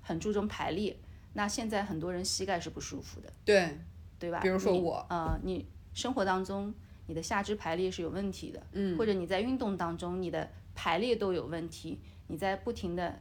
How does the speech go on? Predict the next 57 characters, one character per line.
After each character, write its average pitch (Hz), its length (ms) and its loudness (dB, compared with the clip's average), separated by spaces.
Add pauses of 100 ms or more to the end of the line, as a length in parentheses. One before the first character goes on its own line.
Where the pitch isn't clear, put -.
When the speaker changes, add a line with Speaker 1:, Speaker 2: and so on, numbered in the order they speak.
(160)
Speaker 1:
从 165 220 -4
上 185 180 0
往 - 180 -4
下 175 200 -4
给 - 100 -8
它 170 260 -6 (120)
更 226 140 0
多 175 120 0
的 160 120 -4
压 156 240 -2
力。 165 180 -8 (200)
Speaker 2:
嗯。 190 240 0
Speaker 1:
那 226 140 4
你 175 280 2
不 165 180 -6
受 202 180 2
伤 190 220 2
谁 170 160 0
受 165 160 -2
伤 165 240 -2
呢？ 156 100 -6 (120)
对 180 100 -6
吧？ 214 140 2
Speaker 2:
嗯。 180 360 2
Speaker 1:
那 240 220 0 (200)
练 302 200 4
好 190 160 4
普 - 140 -2
拉 180 160 4
提 180 300 -6
可 180 160 -4
能 165 140 -2
会 180 140 -2
帮 175 260 2
助 196 200 -2
你 147 200 -4 (440)
撸 226 160 -2
铁 196 180 -2
的 165 100 0
力 202 160 2
量 175 220 2
更 196 220 0
强， 160 580 -2
Speaker 2:
嗯。 226 60 -2
Speaker 1:
或 226 100 4
者 185 140 4
是 196 180 0
你 180 140 0
在 185 160 0
做 208 240 0
户 240 180 0
外 220 340 2 (300)
跑 170 160 2
步 262 140 2
的 240 120 6
时 151 140 -2
候 151 260 -4